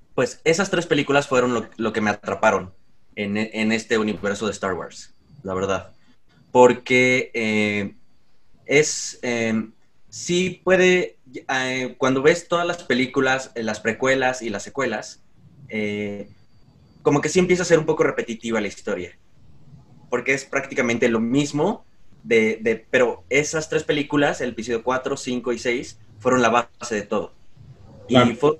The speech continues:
Speaker 1: una historia, eh, no fue algo muy complicado, la neta, pero fue algo con lo que la gente podía, este, identificarse, y eso fue bueno. También lo que decía Memo, la diversidad, eh, fue, fue un,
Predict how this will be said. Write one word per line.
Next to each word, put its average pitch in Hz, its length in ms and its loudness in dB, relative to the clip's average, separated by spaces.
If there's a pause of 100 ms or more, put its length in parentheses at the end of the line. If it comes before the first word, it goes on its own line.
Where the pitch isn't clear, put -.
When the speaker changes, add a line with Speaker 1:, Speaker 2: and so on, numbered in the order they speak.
(160)
Speaker 1:
una 165 100 -12
historia, 143 680 -2
eh, 107 420 -4 (840)
no 156 220 4
fue 175 160 2
algo 170 160 2
muy 139 220 0
complicado, 117 640 0
la 117 140 -2
neta, 104 420 -6 (840)
pero 151 420 6
fue 143 260 4
algo 139 300 2
con 120 180 -8
lo 113 100 -10
que 117 100 -10
la 110 120 -6
gente 123 400 -10
podía, 110 720 -4 (120)
este, 95 800 -16 (240)
identificarse, 120 1000 -4 (320)
y 117 80 -4
eso 123 160 -8
fue 123 120 -2
bueno. 110 420 0 (240)
También 120 220 2
lo 123 80 0
que 117 80 4
decía 113 200 2
Memo, 117 340 2
la 101 140 2
diversidad, 110 640 0 (560)
eh, 117 180 -2
fue, 139 220 0 (380)
fue 147 120 0
un, 143 680 0